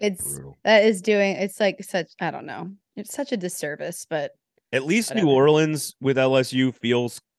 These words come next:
Speaker 2: kinda like a game. You know, does that make sense? There's, like, a little bit more of a college vibe there as a neutral site, but, like,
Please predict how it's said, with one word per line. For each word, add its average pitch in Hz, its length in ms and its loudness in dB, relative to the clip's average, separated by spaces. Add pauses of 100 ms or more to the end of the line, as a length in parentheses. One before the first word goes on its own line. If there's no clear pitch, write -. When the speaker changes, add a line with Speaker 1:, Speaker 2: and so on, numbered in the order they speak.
(520)
Speaker 2:
kinda 123 360 0
like 131 280 2
a 131 60 -2
game. 120 600 0
You 82 280 -8
know, 135 240 2
does 170 260 0
that 214 100 4
make 202 120 2
sense? 180 220 -2
There's, 147 160 -2
like, 151 120 -2
a 131 60 4
little 135 300 4
bit 160 140 2
more 156 160 4
of 143 40 -2
a 143 60 0
college 143 460 0
vibe 139 260 2
there 135 320 0
as 117 140 -2
a - 20 -4
neutral 123 300 -6
site, 120 360 0
but, 104 140 -8
like, 101 160 -4